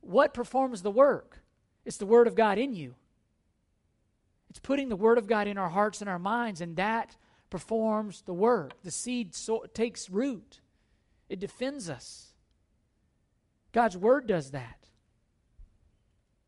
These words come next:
God's word's gotta be dwelling in our hearts. It's gotta be rich of it. We've got, our hearts have to be full of it. A-, and then we'll be pure. You see what the, where Paul says in verse fifteen, "To the pure, all things are pure."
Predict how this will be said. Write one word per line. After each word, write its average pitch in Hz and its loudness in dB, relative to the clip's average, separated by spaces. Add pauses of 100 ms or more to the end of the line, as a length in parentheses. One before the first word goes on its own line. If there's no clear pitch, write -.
(320)
God's 196 -2
word's 202 -2
gotta 180 -2
be 180 -6
dwelling 196 -2
in 185 -8
our 160 -4
hearts. 208 -4
It's 165 -20
gotta 196 -6
be 175 -8
rich 180 -4
of 139 -8
it. - -20 (240)
We've 202 -8
got, 220 -2
our 202 -2
hearts 208 -4
have 208 -4
to - -18
be 180 -8
full 277 -2
of 147 -4
it. 135 -20 (1800)
A-, - -6
and 220 -4
then 262 0
we'll 247 2
be 202 -4
pure. 254 -2 (300)
You 208 -8
see 285 -4
what 208 -8
the, 208 -8
where 233 4
Paul 247 0
says 247 0
in 220 -8
verse 233 -2
fifteen, 247 -6
"To 233 -4
the 226 -4
pure, 285 -2
all 277 4
things 247 -6
are 190 -4
pure." 196 0